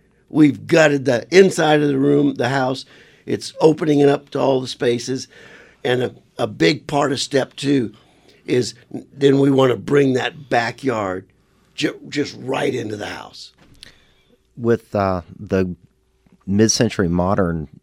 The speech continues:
Speaker 2: uh, styles that have become so popular the last couple of years, there's a lot of options outside as well now.
Speaker 1: We should introduce Mark.
Speaker 2: Hi.
Speaker 1: <laughs> We've got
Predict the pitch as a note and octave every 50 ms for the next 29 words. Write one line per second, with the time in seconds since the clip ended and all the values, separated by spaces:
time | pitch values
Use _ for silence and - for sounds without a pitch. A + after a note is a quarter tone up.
0 | - _ - E2+ E2+ E2 D#2+ - - - F#2 G2+ A2+ G#2 D#2+ E2 E2 D#2 D2 D2+
1 | E2+ D#2 - F2+ E2 E2 E2 D#2+ D2+ _ _ _ _ _ _ _ - - F#2+ E2+
2 | - - - F#2+ F2 - - F2+ F2 E2 D#2+ D2+ D#2 D#2 D2+ D#2 - - - D#2
3 | - - D2 D#2 D#2 D2 D2+ D2+ - - _ _ - - - _ _ - - F2+
4 | - E2 D#2 D#2 E2+ F2+ F#2 F#2 G2 F#2 E2 - - E2+ F2 - - - E2 D2+
5 | D#2+ D#2 D#2+ - - - F2 E2 D#2+ D#2 D#2 - E2 D#2 D#2 D#2+ D#2+ D2 C#2 B1+
6 | A#1 - _ _ _ - F3+ D#4 - - B3 A#3+ G3 F3 D#3+ C3+ A#2 B2 D#3 G#3
7 | G#3 - B2 - - G2+ - _ _ _ _ _ _ _ _ _ _ _ - -
8 | - - - - - - - - - - - - - - G2+ G2+ G2 F#2 - -
9 | - - G#3 F#3 - - - D3+ F3 - - A#2+ - - D#3+ _ - A#3 B3 C4
10 | B3+ B3 A#3 A3+ G#3 F#3+ - G3+ B3 - - G#3 F#3 F3 -